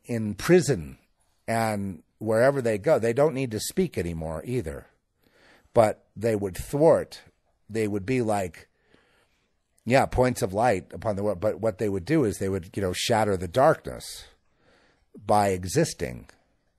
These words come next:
And of course, they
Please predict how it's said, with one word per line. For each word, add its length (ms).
And 200
of 80
course, 240
they 180